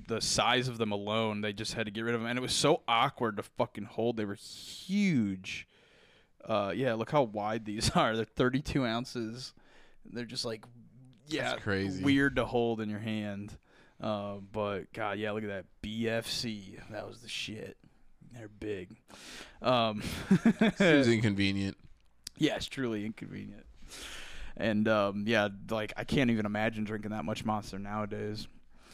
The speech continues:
Speaker 1: But, yeah, these are, i-, it's interesting to see just how dedicated people are to, to just, like, drinking energy drinks. Like, I guess I would have been, um, the doc-, what the hell?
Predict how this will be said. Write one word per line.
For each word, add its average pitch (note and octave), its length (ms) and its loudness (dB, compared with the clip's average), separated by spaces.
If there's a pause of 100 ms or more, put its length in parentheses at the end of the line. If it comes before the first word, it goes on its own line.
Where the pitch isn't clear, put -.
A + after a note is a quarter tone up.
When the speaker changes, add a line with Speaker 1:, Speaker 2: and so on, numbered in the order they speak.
(280)
Speaker 1:
But, C3+ 100 6
yeah, D3+ 120 8
these E3 220 6
are, G3+ 180 8
i-, A2 80 2 (640)
it's A#2+ 420 -4
interesting C3+ 540 0
to G#2+ 60 -2
see - 200 -2
just B2 160 -6
how C#3 220 0
dedicated C#3+ 680 -2
people B2+ 260 0
are B2+ 180 6
to, A#2+ 140 0 (140)
to A#2+ 160 -2
just, A#2 220 -8 (160)
like, A2+ 260 -4
drinking C3+ 440 -4
energy C3 360 -4
drinks. G#2+ 560 -6
Like, G#2+ 300 -6
I A#2 80 -2
guess D#3 400 2
I D3 140 4
would B2 220 0
have C#3+ 120 0
been, E3 420 4 (800)
um, G#2 540 0
the B2 100 -8 (140)
doc-, D#3+ 480 0
what G3+ 240 6
the A#2+ 100 2
hell? D#3 380 4